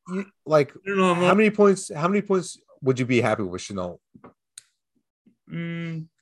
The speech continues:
Speaker 2: double digits.
Speaker 1: I mean, Chase Edmonds probably gets you that without even thinking.
Speaker 2: I think
Speaker 1: Like,
Speaker 2: that
Speaker 1: ev-,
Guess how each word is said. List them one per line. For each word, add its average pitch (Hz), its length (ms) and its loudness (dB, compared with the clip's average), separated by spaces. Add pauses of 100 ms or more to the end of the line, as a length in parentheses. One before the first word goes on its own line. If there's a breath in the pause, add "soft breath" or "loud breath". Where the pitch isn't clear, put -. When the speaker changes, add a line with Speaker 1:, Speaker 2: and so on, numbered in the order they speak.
(140)
Speaker 2:
double 151 240 0
digits. 139 800 -2 (1040)
Speaker 1:
I 160 80 2
mean, 147 200 4
Chase 160 220 4
Edmonds 139 400 2 (360)
probably 123 260 -2
gets 110 220 -2
you 113 100 -2
that 104 260 0
without 110 280 4
even 92 200 -4
thinking. 98 460 -6 (220)
Speaker 2:
I 196 80 4
think 247 200 4
Speaker 1:
Like, - 100 6
Speaker 2:
that 156 80 2
Speaker 1:
ev-, 147 220 2